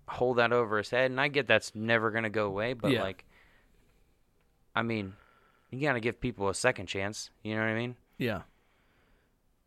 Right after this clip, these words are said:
Speaker 1: If he, you know, got away with it scot-free, there'd be a different story. You know what I mean? And, um, did minimal jail time, but I, I'm pretty sure he went to jail for a few years.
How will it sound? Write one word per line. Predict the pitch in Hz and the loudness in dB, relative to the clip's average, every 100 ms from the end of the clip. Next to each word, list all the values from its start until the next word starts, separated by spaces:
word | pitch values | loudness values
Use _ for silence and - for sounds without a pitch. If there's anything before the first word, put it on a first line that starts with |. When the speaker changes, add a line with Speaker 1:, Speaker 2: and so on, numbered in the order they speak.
| _ _ _ _ - | _ _ _ _ -2
Speaker 1:
If | 139 - | 0 2
he, | 127 117 113 107 | 0 2 0 0
you | 123 | 0
know, | 117 104 | 2 2
got | 101 127 123 | 6 8 8
away | 101 98 113 135 | 6 6 8 8
with | 147 165 | 6 6
it | 180 196 - | 4 4 -2
scot-free, | - 156 151 - 160 | 2 6 6 4 0
there'd | 165 160 | 2 2
be | 165 | 2
a | 165 | 2
different | 165 170 165 | 0 0 -2
story. | - 196 123 98 | 4 6 6 2
You | 101 | 2
know | 110 | 4
what | 117 | 4
I | |
mean? | 120 143 156 - _ _ _ _ _ _ _ _ _ _ _ | 2 0 -2 -10 _ _ _ _ _ _ _ _ _ _ _
And, | - 110 110 107 78 - | -6 -6 -4 -8 -10 -6
um, | 110 104 92 92 | -6 -4 -10 -6
did | 113 98 | -4 -2
minimal | 104 107 110 104 101 | -2 -2 -2 -4 -4
jail | 95 113 | -2 -2
time, | 127 147 151 | -2 -4 -4
but | 139 | -4
I, | - - - | -4 -6 -6
I'm | 156 - | -12 -10
pretty | - 214 | -8 -6
sure | 175 - | -4 -4
he | |
went | 156 160 - | -4 -4 -6
to | 104 | -2
jail | 139 | -2
for | 147 | 0
a | 101 | -4
few | - 110 | 0 0
years. | 120 120 95 | 2 0 -2